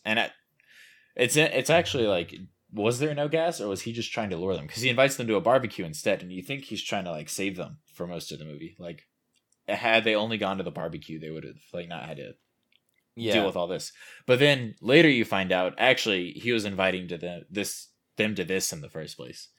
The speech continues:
Speaker 1: So, like, as soon as they set foot on that gas station, they were essentially doomed.
Speaker 2: Yeah,
Speaker 1: Um,
Speaker 2: w-, without enough gas to get away. Yeah.
Speaker 1: Yeah, it was, uh, so th-,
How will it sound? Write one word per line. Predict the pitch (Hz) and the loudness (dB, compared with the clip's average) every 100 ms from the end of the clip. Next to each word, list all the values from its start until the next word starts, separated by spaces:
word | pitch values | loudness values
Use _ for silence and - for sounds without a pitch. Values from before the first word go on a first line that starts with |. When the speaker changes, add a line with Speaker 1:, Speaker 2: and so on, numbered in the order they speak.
| _ _ _ _ _ | _ _ _ _ _
Speaker 1:
So, | - 101 85 76 - _ _ _ _ - | -2 2 2 0 -8 _ _ _ _ -4
like, | 98 101 | 0 2
as | 104 - | 2 2
soon | 139 | 0
as | 135 | 0
they | 113 104 95 - | 2 2 0 -6
set | - - 120 95 | -8 -2 0 2
foot | 123 123 | 2 2
on | 98 | 0
that | 90 80 | -6 -2
gas | 98 107 | 0 0
station, | - 80 - 78 80 _ - | -2 -8 -8 -10 -16 _ -12
they | 87 | -6
were | 87 87 | -4 -4
essentially | 87 - 123 117 80 | -6 -6 -6 -6 -8
doomed. | 78 87 - - _ _ _ _ _ _ - | -10 -12 -14 -20 _ _ _ _ _ _ -4
Speaker 2:
Yeah, | 123 123 | 4 4
Speaker 1:
Um, | 101 | 4
Speaker 2:
w-, | 107 | -2
without | 98 104 107 95 - | -2 0 2 2 0
enough | 98 95 90 | -6 -6 -6
gas | - 90 87 | -4 -4 -4
to | - | -8
get | 90 | -6
away. | 85 82 85 92 - | -6 -6 -8 -8 -14
Yeah. | - 92 - _ _ _ | -8 -8 -8 _ _ _
Speaker 1:
Yeah, | 117 110 - | -6 -4 -2
it | 90 | -2
was, | 92 87 - - _ _ _ _ _ _ _ _ - | -2 -4 -10 -16 _ _ _ _ _ _ _ _ -6
uh, | 110 98 82 73 _ _ _ _ _ _ _ _ 107 | -2 0 -2 -8 _ _ _ _ _ _ _ _ -8
so | 151 139 | 2 2
th-, | 131 110 | 2 -4